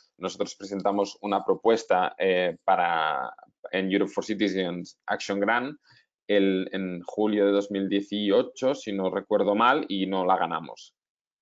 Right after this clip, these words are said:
Aún así, de, de esa experiencia, em, aprendimos de los errores cometidos, digamos, ¿no? Porque hay, hay, hay una evaluación, eh, entonces presentamos otra propuesta el año siguiente que sí ganamos y que,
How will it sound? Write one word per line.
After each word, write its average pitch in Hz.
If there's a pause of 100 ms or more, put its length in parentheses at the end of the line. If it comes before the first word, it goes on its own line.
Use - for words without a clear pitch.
(120)
Aún 98
así, 139
de, 92
de 95
esa 107
experiencia, 101 (500)
em, 92 (520)
aprendimos 110
de 110
los 101
errores 107
cometidos, 131
digamos, 123
¿no? 123
Porque 104
hay, 92
hay, 87
hay 92
una 101
evaluación, 127 (540)
eh, 98
entonces 98
presentamos 92
otra 101
propuesta 101
el 87
año 92
siguiente 110 (540)
que 104
sí 104
ganamos 107
y 98
que, 80